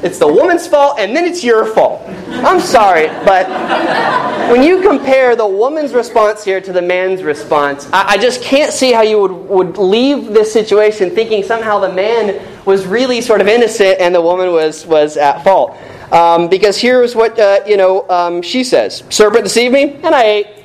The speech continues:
<laughs> So, at least she blames the serpent, which seems like the one in all of this that should be blamed some, but she's just kind of honest about it. "Yeah,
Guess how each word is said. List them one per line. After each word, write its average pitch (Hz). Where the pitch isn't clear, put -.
<laughs> -
So, 254
at -
least -
she 269
blames 262
the 226
serpent, 233
which 220
seems 349
like 226
the 208
one 240
in 226
all 214
of 214
this 196
that 190
should 185
be 175
blamed 285
some, 175
but 349
she's 427
just 392
kind 349
of 415
honest 403
about 147
it. -
"Yeah, 311